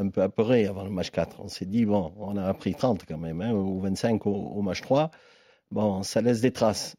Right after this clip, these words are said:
Mais ça laisse des traces par rapport à notre mentalité, à notre âge. Eux, non. Eux, non. Ils se sont dit, non, non, mais on va, on va gagner le,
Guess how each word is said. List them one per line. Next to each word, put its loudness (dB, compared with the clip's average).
Mais 0
ça 0
laisse 2
des 4
traces 0
par 0
rapport 2
à 0
notre 0
mentalité, 2
à 2
notre 0
âge. -2
Eux, 6
non. 4
Eux, 2
non. 4
Ils 2
se -8
sont 0
dit, 4
non, 4
non, 4
mais 2
on 2
va, 2
on -4
va -4
gagner 0
le, -6